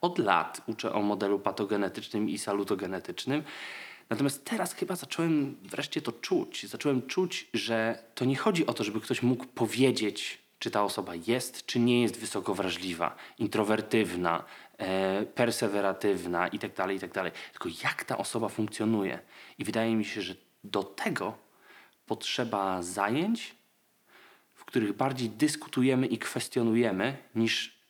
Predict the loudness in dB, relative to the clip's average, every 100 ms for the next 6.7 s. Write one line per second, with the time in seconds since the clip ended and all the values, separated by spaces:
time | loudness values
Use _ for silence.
0 | -4 2 2 4 2 2 2 0 0 -2
1 | -6 -8 -4 -2 -2 -2 0 0 -2 -8
2 | -4 -4 -4 -6 -6 -12 -12 -6 -6 -6
3 | -14 -16 _ -18 -16 -12 -4 0 2 2
4 | 2 0 -2 0 0 0 -2 -8 -4 -2
5 | 0 -2 0 0 -2 -2 -2 0 0 -4
6 | -4 -4 -2 0 2 0